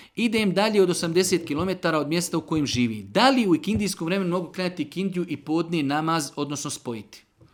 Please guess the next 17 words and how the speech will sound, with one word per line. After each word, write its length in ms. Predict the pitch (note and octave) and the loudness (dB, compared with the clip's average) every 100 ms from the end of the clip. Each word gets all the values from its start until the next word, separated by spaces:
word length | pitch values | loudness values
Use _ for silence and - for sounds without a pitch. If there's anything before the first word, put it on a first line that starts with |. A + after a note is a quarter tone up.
| _ - - - - - - - - - - - - _ _ _ _ _ - - - - | _ -20 -20 -20 -20 -20 -20 -20 -20 -20 -20 -20 -20 _ _ _ _ _ -20 -20 -16 0
Jedan 260 | G#3+ C4+ G3+ | 4 4 4
naš 200 | G3+ C#3+ | 2 0
brat, 320 | E3+ - - | -2 -2 -4
vozač 380 | C#3 E3+ E3 - | -4 -2 -4 -6
kamiona, 460 | C#3+ C3+ D#3 F3 | -8 -6 -4 -4
kaže 680 | D#3+ D#3+ E3 D#3+ D3 E3 E3+ E3+ _ | -4 -4 -4 -2 0 0 -2 -8 _
da 520 | A#2+ C#3+ C#3+ D3+ - _ _ _ _ _ _ | -4 0 0 0 -10 _ _ _ _ _ _
u 100 | - | -6
većini 260 | D3 C#3 F3 | -6 -2 -2
slučaja 320 | E3+ - D3+ | -2 -2 -4
putuje 360 | C3+ E3 E3 C#3 | -2 -2 -2 -2
preko 260 | F3+ F3+ | -4 -4
osamdeset 600 | C#3 - B2 D#3 - C#3+ | -4 -4 -4 -4 -4 -6
kilometara 800 | - B2+ F3 F3+ - D3+ D3 A3 - | -6 -6 -6 -6 -6 -4 0 -2 -2
i 100 | C3 | -2
ovdje 340 | D#3+ F3 D#3 | -2 0 -2
kaže, 560 | - D#3+ E3+ C3+ C3+ | -2 -4 -4 -2 0